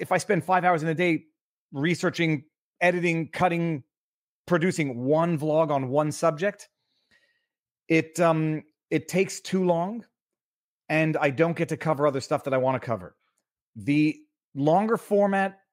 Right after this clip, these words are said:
live stream, I think people like it. I think people love it. It involves, it, it allows for interactive discussion like this. Thank you very much, Carissa Demke. Let's see the bike. What kind of bike is that? It's a road bike.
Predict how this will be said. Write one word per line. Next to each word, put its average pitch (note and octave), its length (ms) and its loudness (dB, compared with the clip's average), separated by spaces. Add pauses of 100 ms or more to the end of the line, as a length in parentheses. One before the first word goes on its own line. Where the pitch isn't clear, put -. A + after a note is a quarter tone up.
live D#3 340 0
stream, G3 140 -6
I C#3 80 0
think - 260 -2
people A#3 220 0
like A#3 180 0
it. - 120 -8 (140)
I B2 60 0
think E3 280 -4 (100)
people C#3+ 400 -2
love D3 260 2
it. - 80 -6 (640)
It D#3 220 -2
involves, D3+ 640 2
it, D3+ 160 -4
it F3 140 2
allows F3 300 2
for F3+ 180 -4
interactive A3+ 560 2
discussion E3+ 580 -2 (360)
like D#3 260 0
this. C3+ 280 0
Thank C#3 260 -2
you D3 60 0
very C#3+ 180 2
much, D3 240 0
Carissa D3 280 0
Demke. B2+ 360 0
Let's C#3 160 -6
see C3+ 60 -10
the B2 60 -6
bike. D3 380 -2 (480)
What A#2 140 -20
kind B2 160 -12
of A#2+ 100 -10
bike C3+ 260 -2
is C#3+ 200 -6
that? F#3 320 -2 (2500)
It's - 60 -14
a C3 60 -6
road D3+ 220 2
bike. C#3 360 -2